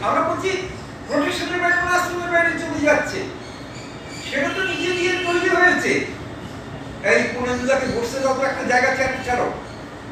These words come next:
তাই জন্যে এই যে ব্যাপারটা, সেই যে বিশেষ প্রয়োজনীয় আমাদের কাছে যে এই অহংকারটা সম্পর্কে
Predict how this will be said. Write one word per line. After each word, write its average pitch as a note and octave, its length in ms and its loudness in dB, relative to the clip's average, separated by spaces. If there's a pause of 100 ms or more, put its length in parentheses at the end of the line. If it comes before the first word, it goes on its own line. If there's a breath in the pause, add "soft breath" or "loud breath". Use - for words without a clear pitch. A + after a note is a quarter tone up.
(1600)
তাই A#3 180 6
জন্যে D4 600 0 (640)
এই F3+ 280 2
যে D#4 420 -2 (220)
ব্যাপারটা, - 720 2 (440)
সেই A3+ 300 -2
যে C4+ 400 6 (320)
বিশেষ - 540 -8
প্রয়োজনীয় C4 580 0
আমাদের G#3+ 460 2
কাছে - 440 -2 (500)
যে A3 80 -6
এই B3 280 0 (160)
অহংকারটা D#4+ 640 2
সম্পর্কে A#3+ 840 -2